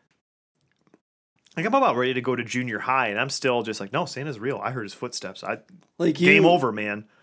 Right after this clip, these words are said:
Speaker 2: Like, you had an inkling.
Speaker 1: Yeah. And so I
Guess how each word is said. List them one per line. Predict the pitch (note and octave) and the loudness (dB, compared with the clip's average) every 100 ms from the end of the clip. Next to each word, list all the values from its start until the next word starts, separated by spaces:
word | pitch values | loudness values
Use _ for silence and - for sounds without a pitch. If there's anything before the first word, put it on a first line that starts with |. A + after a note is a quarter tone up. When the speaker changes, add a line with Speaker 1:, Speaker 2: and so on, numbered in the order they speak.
| _ _ _ _ - | _ _ _ _ 4
Speaker 2:
Like, | F#3 F#3 | 4 6
you | C4 | 6
had | C#4 | 6
an | G#3 | 6
inkling. | F3+ D3+ C#3 C3 B2 B2 C#3 C#3 _ - | 6 6 4 0 0 0 -4 -8 _ -4
Speaker 1:
Yeah. | F3+ A3 A2+ G2 G2+ _ _ _ _ _ | 2 4 4 0 -6 _ _ _ _ _
And | E3 E3+ | 0 2
so | - G3 F#3+ F#3 F#3 - - - - - - - _ _ _ _ _ _ _ _ _ _ _ _ _ _ _ - | 2 4 4 2 -2 -20 -20 -20 -20 -20 -20 -20 _ _ _ _ _ _ _ _ _ _ _ _ _ _ _ -4
I | C3+ D3 E3 F3+ F#3 F#3+ | 2 4 4 2 0 -2